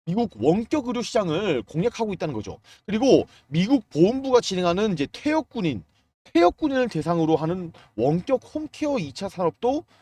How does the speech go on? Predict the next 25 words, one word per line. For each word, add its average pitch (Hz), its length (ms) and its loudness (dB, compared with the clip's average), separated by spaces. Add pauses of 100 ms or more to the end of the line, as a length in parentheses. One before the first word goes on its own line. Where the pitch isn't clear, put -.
(160)
얘들이 135 480 2
참여를 254 680 4
하고 233 260 -4
있죠, 143 160 -10
이번에. 95 300 -10 (640)
지금 202 300 2
뭐 170 400 8
과기부도 220 840 0
그렇고 160 420 4
한국연구재단이 214 1040 0
추진하는 180 540 -4
뭐 135 200 2
이천이십삼 156 640 -4
년 220 240 2 (340)
바이오 202 480 2
의료 180 400 6
기술 160 440 0
개발 180 400 2
사업에 160 600 4 (260)
이 156 140 -4
치매, 262 500 4 (300)
고위험군 254 760 4
추적 277 360 -4
빅데이터 254 480 -6
구축을 220 680 -4